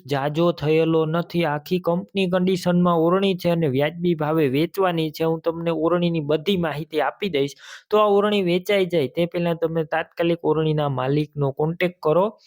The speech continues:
બાકી તમને વીડિયો સારો લાગે તો લાઈક, શેર, આવા વીડિયો દરરોજ જોવા YouTube ચેનલ સબસ્ક્રાઇબ કરજો અને Facebook પેજ ફોલો કરવાનું ભૂલતા નહીં. ઓરણી વેચવાની છે, મોસમ કંપનીની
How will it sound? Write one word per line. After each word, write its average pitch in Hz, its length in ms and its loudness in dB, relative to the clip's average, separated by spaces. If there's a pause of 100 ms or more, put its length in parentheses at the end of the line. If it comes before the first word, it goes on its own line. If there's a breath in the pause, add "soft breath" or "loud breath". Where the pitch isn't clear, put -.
(440 loud breath)
બાકી 175 280 -2
તમને 175 360 2
વીડિયો 170 340 0
સારો 165 280 2 (120)
લાગે 170 300 -4
તો 170 60 -2 (120)
લાઈક, 156 200 0 (120)
શેર, 175 220 0 (160)
આવા 185 280 0
વીડિયો 175 280 -2 (100)
દરરોજ 170 300 0 (100)
જોવા 160 320 0
YouTube 180 440 -6
ચેનલ 170 360 0
સબસ્ક્રાઇબ 160 440 -4 (140)
કરજો 160 340 0
અને 160 140 0 (120)
Facebook 165 480 -2
પેજ 156 200 2 (140)
ફોલો 170 340 2
કરવાનું 147 480 0
ભૂલતા 143 400 -2
નહીં. 269 160 -4 (800 loud breath)
ઓરણી 196 520 2
વેચવાની 180 640 0
છે, 180 100 2 (140)
મોસમ 165 420 -2
કંપનીની 170 560 -2